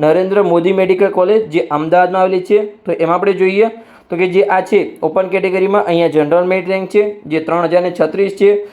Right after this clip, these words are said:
અને માર્ક્સ છે અહીંયા ચારસો ને બોતેર. તમે દરેક કેટેગરીમાં પણ જોઈ શકો છો, અહીંયા જે બ્રાઉન પેનથી લખેલા છે એ જનરલ મેરિટ રેન્ક છે, પછી બ્લુ ઇન્ક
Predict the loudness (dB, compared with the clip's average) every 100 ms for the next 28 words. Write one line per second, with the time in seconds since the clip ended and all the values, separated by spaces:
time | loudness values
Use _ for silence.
0 | -20 _ -4 -2 0 -2 0 -2 0 -2
1 | 0 0 0 -2 0 0 0 -4 -4 -4
2 | 0 0 0 -2 -4 -2 -2 -2 -2 -2
3 | -2 -2 0 0 2 2 0 -8 -20 -6
4 | -2 0 0 2 2 0 0 0 2 2
5 | 2 2 2 4 2 0 -4 -2 0 0
6 | 0 -2 -4 -4 0 0 0 -8 -20 _
7 | -4 -2 -2 2 2 2